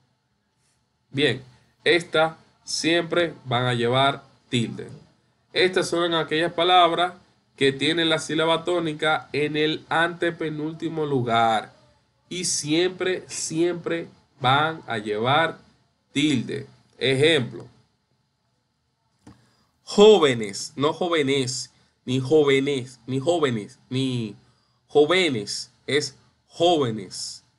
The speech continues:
Si contamos, recuerden, esta es la última sílaba, esta es la penúltima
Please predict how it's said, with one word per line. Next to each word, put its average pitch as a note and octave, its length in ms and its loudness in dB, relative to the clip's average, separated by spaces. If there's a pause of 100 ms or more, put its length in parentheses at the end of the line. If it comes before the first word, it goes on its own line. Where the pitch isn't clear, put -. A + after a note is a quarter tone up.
(540)
Si F3 680 -2 (120)
contamos, D3 800 0
recuerden, C3 500 -4
esta B2 180 -6
es - 180 -12 (140)
la G2 180 -10
última A2+ 500 -6
sílaba, E3+ 720 -8 (720)
esta G2+ 360 -8
es G#2 60 -6
la G2 220 -8
penúltima D#3 1040 -8